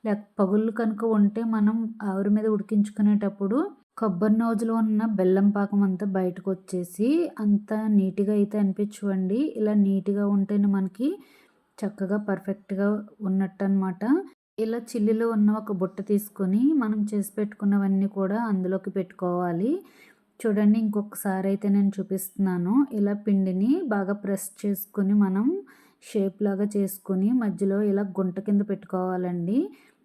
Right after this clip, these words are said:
ఇలా పెట్టుకుంటే మనం కొబ్బరి నౌజు ముద్దని మధ్యలో పెట్టుకోవడానికి పర్ఫెక్ట్‌గా అయితే కుదురుతుందన్నమాట.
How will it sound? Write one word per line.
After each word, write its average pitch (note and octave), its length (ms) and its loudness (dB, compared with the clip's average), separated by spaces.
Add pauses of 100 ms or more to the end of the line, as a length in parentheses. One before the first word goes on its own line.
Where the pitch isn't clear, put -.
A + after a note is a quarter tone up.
(120)
ఇలా G#3+ 220 2
పెట్టుకుంటే G#3 560 0
మనం A3 320 2
కొబ్బరి G3+ 440 -2
నౌజు G#3 280 4
ముద్దని G3 540 2
మధ్యలో G3+ 420 0
పెట్టుకోవడానికి G3 840 -2
పర్ఫెక్ట్‌గా G3+ 600 -6
అయితే G3 300 -2
కుదురుతుందన్నమాట. F#3 960 -4